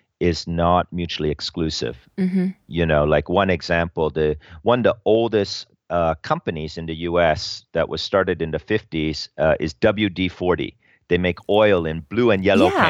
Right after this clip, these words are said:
Speaker 2: I
Speaker 1: cans.
Speaker 2: have a f-, few of them in my house. <laughs>
Speaker 1: And can you believe it's one of the most recognized brands,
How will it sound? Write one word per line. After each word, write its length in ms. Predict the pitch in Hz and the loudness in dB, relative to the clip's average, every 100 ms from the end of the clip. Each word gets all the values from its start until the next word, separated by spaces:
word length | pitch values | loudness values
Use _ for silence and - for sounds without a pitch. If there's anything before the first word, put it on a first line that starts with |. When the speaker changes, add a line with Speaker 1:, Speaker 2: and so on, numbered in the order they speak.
| - | 2
Speaker 2:
I 80 | 208 | 0
Speaker 1:
cans. 80 | |
Speaker 2:
have 180 | 220 196 | 0 2
a 40 | 196 | 0
f-, 100 | - | -2
few 340 | - 254 277 370 | -12 -4 0 2
of 120 | 175 | 4
them 140 | 175 | 4
in 120 | 170 | 4
my 100 | 151 | 2
house. 400 | 180 226 190 - - | 2 2 2 -2 -8
<laughs> 320 | - _ - | -16 _ -6
Speaker 1:
And 240 | 104 98 98 | -4 -4 -2
can 160 | 107 | -4
you 160 | 127 147 | -4 -4
believe 420 | 117 98 101 98 | -2 0 -2 -2
it's 200 | - - | -6 -2
one 120 | 101 | -2
of 100 | 92 | 2
the 80 | 90 | 0
most 260 | 90 87 - | 0 -2 -2
recognized 800 | 90 117 - 156 127 101 95 - | 0 0 0 -4 0 0 -2 -2
brands, 440 | 90 85 80 - | 2 2 0 -6